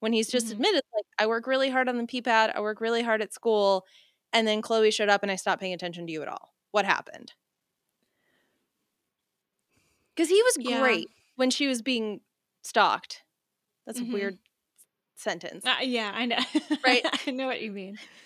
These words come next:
Speaker 1: But, like, he was being great, and then all of a sudden, yeah, Chloe shows up and he wasn't, and she's clearly jealous.
Speaker 2: Yeah.
Speaker 1: But, like, I don't know, it just fell apart there, and then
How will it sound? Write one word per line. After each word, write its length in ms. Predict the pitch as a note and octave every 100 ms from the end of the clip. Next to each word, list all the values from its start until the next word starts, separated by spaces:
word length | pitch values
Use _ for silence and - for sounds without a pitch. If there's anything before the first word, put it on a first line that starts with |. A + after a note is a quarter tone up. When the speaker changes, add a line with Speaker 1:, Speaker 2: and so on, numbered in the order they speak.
| _ _ - - -
Speaker 1:
But, 100 | F#4+
like, 240 | G4+ G4 - -
he 280 | F4 G4
was 220 | G4+ G#4 F4+
being 380 | F#4 G4 E4
great, 600 | G#3+ G#3+ G3 G#3 F4 - _ _ -
and 160 | C#4 C#4
then 100 | C4
all 260 | C4 D4
of 80 | C#4
a 80 | C4
sudden, 500 | D#4+ D#4 C4+ A#3+ -
yeah, 280 | C#4 F4+ -
Chloe 300 | - C4 C4
shows 220 | C#4 C4
up 140 | B3 A#3+
and 80 | A#3
he 80 |
wasn't, 340 | A#3+ D4+ A#3+ A#3
and 100 | A3
she's 200 | A#3 G#3
clearly 440 | - C4 C4+ A#3+
jealous. 600 | A3 C#4+ C4 A3+ G#3+ - _ _ _ _ -
Speaker 2:
Yeah. 240 | B3+ G#3+ -
Speaker 1:
But, 180 | A#3 G3+
like, 300 | A3 G3+ - _ _ _ _ _ A#3
I 80 | B3+
don't 120 | B3+
know, 120 | B3
it 140 | F#3+ G3
just 200 | A#3+ -
fell 220 | B3 A3+
apart 380 | G3+ C4+ C#4 G#3+
there, 360 | G3+ F#3+ F3+ -
and 140 | G#3+
then 260 | G#3+ G3+